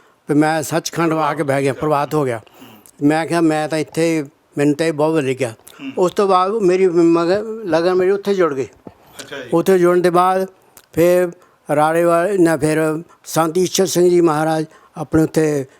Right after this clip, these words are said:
Speaker 1: ਸ਼ਿਮਲੇ ਆਏ, ਆਏ ਉੱਥੇ, <clears throat> ਕਿਉਂਕਿ ਮੇਰੀ ਸ਼ਰਧਾ ਸੀ ਉਹਨਾਂ ਨਾਲ, ਤੇ ਉਹਨਾਂ ਨੇ ਮੈਂ, ਸਾਨੂੰ ਬਸ ਪੰਜ ਸੱਤ ਬੰਦੇ ਸਾਨੂੰ ਉਹਨਾਂ ਨੇ ਅੰਮ੍ਰਿਤ ਛਕਾਇਆ। ਅੰਮ੍ਰਿਤ ਛਕਾਉਣ ਤੋਂ ਬਾਅਦ ਉਹ ਕਹਿੰਦੇ, "ਅਸੀਂ ਤਾਂ ਹੁਣ ਚਲੇ ਜਾਣਾ ਸੀ, ਹੁਣ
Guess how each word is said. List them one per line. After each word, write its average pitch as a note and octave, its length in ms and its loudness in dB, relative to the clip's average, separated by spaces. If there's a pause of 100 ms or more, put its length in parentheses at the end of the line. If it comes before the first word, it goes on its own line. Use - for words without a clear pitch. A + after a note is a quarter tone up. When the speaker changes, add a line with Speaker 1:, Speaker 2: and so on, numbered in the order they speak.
(160)
Speaker 1:
ਸ਼ਿਮਲੇ F#3 400 2
ਆਏ, D#3+ 140 -2 (120)
ਆਏ D#3+ 320 0
ਉੱਥੇ, F#3+ 360 -2 (140)
<clears throat> - 880 -4
ਕਿਉਂਕਿ F3+ 300 4
ਮੇਰੀ F3 180 2
ਸ਼ਰਧਾ G3 380 0
ਸੀ E3 100 2
ਉਹਨਾਂ G#3 220 2
ਨਾਲ, F#3+ 100 -4 (420)
ਤੇ F#3 120 0
ਉਹਨਾਂ G#3 320 2
ਨੇ G3 140 2
ਮੈਂ, F#3 360 0 (360)
ਸਾਨੂੰ E3+ 240 4
ਬਸ F3+ 200 -2
ਪੰਜ E3+ 220 -2
ਸੱਤ F3 160 -2
ਬੰਦੇ D#3+ 320 0
ਸਾਨੂੰ D#3+ 320 0
ਉਹਨਾਂ E3+ 180 2
ਨੇ G3 140 2
ਅੰਮ੍ਰਿਤ D#3+ 260 -2
ਛਕਾਇਆ। C3+ 360 -4 (720)
ਅੰਮ੍ਰਿਤ E3+ 220 2
ਛਕਾਉਣ F3+ 280 -2
ਤੋਂ F3+ 140 -4
ਬਾਅਦ E3+ 280 0
ਉਹ F3+ 180 0
ਕਹਿੰਦੇ, F3 400 0 (420)
"ਅਸੀਂ E3 160 0
ਤਾਂ F3+ 100 0
ਹੁਣ D#3 140 0
ਚਲੇ D#3+ 280 0
ਜਾਣਾ D3+ 220 -4
ਸੀ, D3 200 -6
ਹੁਣ C#3+ 380 -2